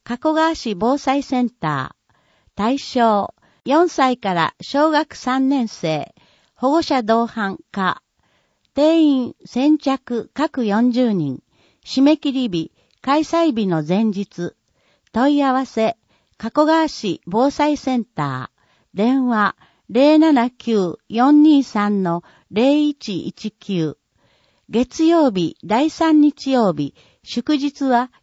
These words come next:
休館日のため、申し込み、問い合わせはできません。姫路市子どもエコクラブ事業、サマーツアー参加者募集。内容、辰野市の東丸醤油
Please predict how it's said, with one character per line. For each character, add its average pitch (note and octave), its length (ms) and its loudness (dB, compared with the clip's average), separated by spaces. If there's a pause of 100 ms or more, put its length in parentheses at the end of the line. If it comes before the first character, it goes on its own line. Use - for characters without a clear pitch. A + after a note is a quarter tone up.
休 D#4 220 0
館 D#4+ 280 4
日 A#3+ 120 0
の F#3+ 140 0
た G3 160 -2
め、 E3 220 -2 (140)
申 G#3 200 2
し - 180 -8
込 B3+ 140 -2
み、 B3 240 0 (100)
問 A3+ 200 0
い C4+ 60 0
合 C#4 120 0
わ C#4+ 100 0
せ C4+ 160 -4
は B3+ 120 0
で A#3 120 -4
き A#3 140 -6
ま G#3+ 160 -2
せ G#3+ 180 -6
ん。 E3+ 140 -6 (1400)
姫 D4+ 320 4
路 E4 140 0
市 - 380 -6
子 A#3+ 140 -2
ど C#4 120 4
も D4 140 6
エ C#4+ 100 2
コ C#4+ 160 0
ク D4+ 120 -4
ラ C#4 140 0
ブ A#3+ 140 -2
事 A3+ 160 -4
業、 D3+ 440 -2 (500)
サ A#3 240 0
マ D4+ 200 4
ー D#4+ 40 0
ツ C4+ 280 -2
ア E3 180 0
ー E3+ 40 -8
参 C4 300 0
加 D4 140 -4
者 B3 180 -4
募 F#3 140 -2
集。 D#3+ 520 -6 (720)
内 A#3+ 380 0
容、 G3 400 0 (360)
辰 B3 280 -2
野 D#4+ 140 6
市 C#4+ 160 -4
の G#3+ 140 0
東 B3 400 -2
丸 C#4+ 220 2
醤 B3+ 320 -2
油 E3 260 -6